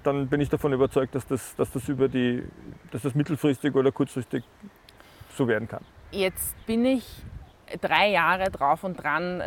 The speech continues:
Speaker 2: das österreichische Fußballsystem kennenzulernen, mit, also nicht nur das österreichische Fußballsystem, sondern wie das ha-, so allgemein funktioniert mit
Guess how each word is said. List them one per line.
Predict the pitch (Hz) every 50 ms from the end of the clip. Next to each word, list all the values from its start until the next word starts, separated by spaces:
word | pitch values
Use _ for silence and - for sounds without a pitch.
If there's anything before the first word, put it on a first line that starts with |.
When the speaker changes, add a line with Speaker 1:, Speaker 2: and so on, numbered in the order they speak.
| 165 160
Speaker 2:
das | 180 170 151
österreichische | - 175 180 - - 180 170 175 165 185 180 - 180 170
Fußballsystem | - - - 247 285 285 - - - 156 135 143 156 - - 175 - - - 165 165 170
kennenzulernen, | - - 175 156 170 170 170 165 - - 180 180 170 127 71 110 156 160 156 156 175 180 185 185 180
mit, | 175 175 170 - -
also | 165 135 160
nicht | 175 156 -
nur | 165 165 165
das | 165 143
österreichische | - 160 165 - 196 170 170 170 165 180 - 190
Fußballsystem, | 160 - 196 190 - - 180 180 - 180 160 - 175 175 170
sondern | - - 175 170 156
wie | 175 175
das | 156 170 160 160
ha-, | 135 139 -
so | - - -
allgemein | 123 127 143 156 165 170 170 165 165
funktioniert | - 185 175 156 - - 175 170 170 165 -
mit | 170 165 160